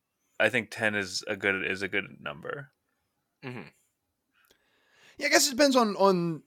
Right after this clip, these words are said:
Speaker 3: how close you are with parti-, like, what you, what you consider to be close friends. 'Cause I, I, I do have a number of people that I text with, but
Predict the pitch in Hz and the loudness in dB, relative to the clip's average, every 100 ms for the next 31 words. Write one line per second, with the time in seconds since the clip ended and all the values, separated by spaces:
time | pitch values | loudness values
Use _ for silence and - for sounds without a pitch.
0 | - 156 175 165 - 175 165 156 143 135 | -8 2 2 4 4 4 4 4 4 4
1 | 127 - 127 113 127 120 127 135 135 139 | 2 -2 -4 0 0 2 4 4 4 0
2 | 135 135 123 127 - 135 113 110 98 127 | 2 2 0 -2 0 0 0 -4 -2 0
3 | 110 - 120 104 90 113 113 131 131 143 | 0 0 -2 -2 -2 0 2 2 2 2
4 | 196 202 147 117 131 127 110 120 117 104 | 2 4 4 2 2 0 0 -2 0 2
5 | 92 92 127 117 - 98 95 - 107 98 | 2 2 0 0 -2 -2 -2 0 0 0